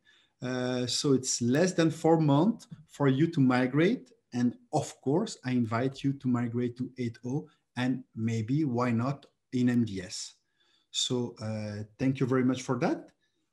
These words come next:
If you have some question, I can answer them. I don't know if, uh, I don't see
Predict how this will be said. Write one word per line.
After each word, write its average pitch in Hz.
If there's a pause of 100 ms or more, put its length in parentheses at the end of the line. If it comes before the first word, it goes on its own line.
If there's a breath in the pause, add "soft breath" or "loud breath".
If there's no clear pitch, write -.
(160)
If 208
you 190
have 185
some 175
question, 131 (260)
I 151
can 147
answer 131
them. 277
I 147
don't 139
know 143
if, 139
uh, 135 (1000)
I 131
don't 143
see 139